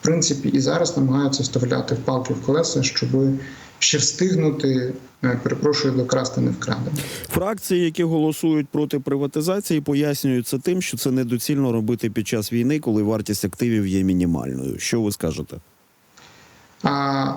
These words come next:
Speaker 1: тобто, на їхню логіку, те, що ми утримуємо з вами з нашої кишені ці активи, це раціональне використання ресурсу. Тобто, замість того,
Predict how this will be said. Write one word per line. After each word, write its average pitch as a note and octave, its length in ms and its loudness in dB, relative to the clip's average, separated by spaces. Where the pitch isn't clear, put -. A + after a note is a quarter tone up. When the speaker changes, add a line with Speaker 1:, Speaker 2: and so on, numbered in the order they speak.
Speaker 1:
тобто, - 300 -2
на C#3+ 100 4
їхню G#3 320 2
логіку, D3+ 480 2
те, D#3+ 140 0
що D#3 200 0
ми D#3 160 4
утримуємо D#3 840 2
з C3 140 -2
вами C#3 420 2
з B2 100 2
нашої C#3+ 400 2
кишені C3+ 640 2
ці - 400 0
активи, G3 640 0
це D3+ 320 2
раціональне D#3+ 720 2
використання B2 760 0
ресурсу. - 600 0
Тобто, C#3+ 240 0
замість G#3 380 2
того, B2 380 2